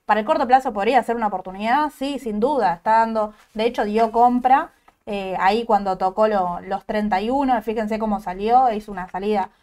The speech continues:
prolija, hoy una vela no muy linda, pero puede, puede continuar alcista e ir a buscar los treinta y tres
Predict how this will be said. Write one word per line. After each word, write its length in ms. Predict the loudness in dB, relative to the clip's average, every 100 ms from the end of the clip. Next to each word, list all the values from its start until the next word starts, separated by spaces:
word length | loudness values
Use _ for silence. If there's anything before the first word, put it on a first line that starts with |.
| _
prolija, 520 | -4 0 0 -2 -4 -2
hoy 220 | 0 0
una 180 | -2 -2
vela 380 | -2 -2 -2 -4
no 280 | -8 -2 -2
muy 200 | 0 -4
linda, 360 | -2 0 2 2
pero 180 | 0 -2
puede, 380 | 0 0 -2
puede 260 | -2 2 2
continuar 380 | 0 -6 -4 0
alcista 400 | 0 -2 -4 -2
e 40 |
ir 100 | 0
a 40 | -2
buscar 260 | -2 -2
los 140 | -2 -2
treinta 280 | -8 -8 -6
y 80 |
tres 240 | -2 -2